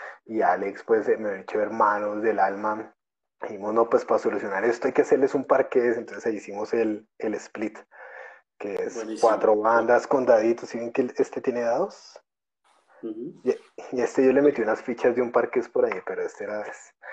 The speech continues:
Speaker 1: es-, este sí, este sí también tiene historias muy interesantes, pero, pero bueno, luego siguió Sesenta y nueve Enfermos.
Speaker 2: ¿De ese hicieron lanzamiento del, del parqués?
Speaker 1: Sí,
Speaker 2: ¿Y sí lo pudieron
Speaker 1: sí.
Speaker 2: hacer?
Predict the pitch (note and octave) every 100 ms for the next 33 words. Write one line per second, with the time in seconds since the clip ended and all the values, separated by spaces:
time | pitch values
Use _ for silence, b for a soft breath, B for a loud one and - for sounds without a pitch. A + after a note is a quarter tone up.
0 | B B - _ _ - - - A#2+ B2+
1 | B2 B2 A#2 - - A#2 - A2 C3 A#2+
2 | G#2+ A2+ A2+ A2 A2+ A#2 A#2 A#2+ B B
3 | B B A#2 - G#2 A2+ A#2 A#2 A2+ A#2+
4 | F#2 G2 G2 - - A#2 G#2 F#2+ F2+ G#2
5 | - - _ _ _ - B B B B
6 | - A#2 A2 G#2+ G2+ G2+ G#2 A2 C#3+ A2
7 | G#2+ G2+ B2 B2+ A#2+ A2 G2+ G#2 - A#2
8 | C#3 D#3 D3+ D#3 F#3+ G3 G#3 G#3 G#3+ -
9 | - F#3 F3 E3 C#3+ C#3+ F3+ - F3+ -
10 | B2 A#2 A2 G2 G#2+ - A2 - C3 -
11 | - C3 B2 B2 A#2+ A2+ - A2+ - D#4+
12 | A4 -